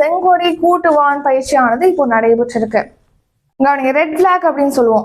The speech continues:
செங்கொடி, தமிழ்ல வந்து செங்கொடி. செங்கோடு-, செங்கொடி அப்படிங்கிறது பன்னாட்டு வான் பயிற்சி. இது வந்து அமெரிக்காவால் நடத்தப்படுகிறது.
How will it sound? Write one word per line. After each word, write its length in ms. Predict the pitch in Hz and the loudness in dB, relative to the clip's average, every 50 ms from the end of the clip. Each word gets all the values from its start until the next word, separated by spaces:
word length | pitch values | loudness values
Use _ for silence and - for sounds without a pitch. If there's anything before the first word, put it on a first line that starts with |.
| - - | -2 -2
செங்கொடி, 380 | 277 277 285 302 302 320 302 277 262 | 0 0 2 2 0 0 -2 0 -2
தமிழ்ல 280 | 269 254 285 302 294 269 | -2 -2 -2 0 0 0
வந்து 140 | 262 269 320 311 | 0 0 -2 0
செங்கொடி. 420 | 285 262 262 262 269 240 220 233 285 415 480 - - - 247 | 0 0 2 2 2 2 0 0 -2 -2 -6 -10 -12 -6 -2
செங்கோடு-, 480 | 294 285 294 302 330 339 359 370 330 285 294 | 0 0 2 0 0 0 0 0 0 -2 -2
செங்கொடி 300 | - 285 302 330 359 359 370 349 | -4 -4 -2 -2 -2 0 0 -2
அப்படிங்கிறது 360 | 302 311 294 294 294 311 427 415 | -2 -2 0 0 0 0 0 -2
பன்னாட்டு 480 | 339 294 294 311 311 311 311 311 311 339 339 294 277 | -2 -2 0 0 0 0 0 0 0 0 0 0 0
வான் 220 | 269 269 285 311 311 | 0 0 -2 -2 0
பயிற்சி. 240 | 294 262 262 262 330 | 0 0 0 0 -2
இது 120 | 339 311 294 | 0 2 0
வந்து 180 | 269 262 302 285 254 | 0 0 0 -2 -2
அமெரிக்காவால் 680 | 247 262 302 320 339 330 339 330 294 277 269 277 285 262 | -2 -2 -2 -2 -2 -2 0 0 0 2 0 0 0 -2
நடத்தப்படுகிறது. 640 | 233 247 - 247 240 233 240 240 240 233 220 214 - | -4 -2 -4 -4 -2 -2 0 2 2 0 0 -2 -6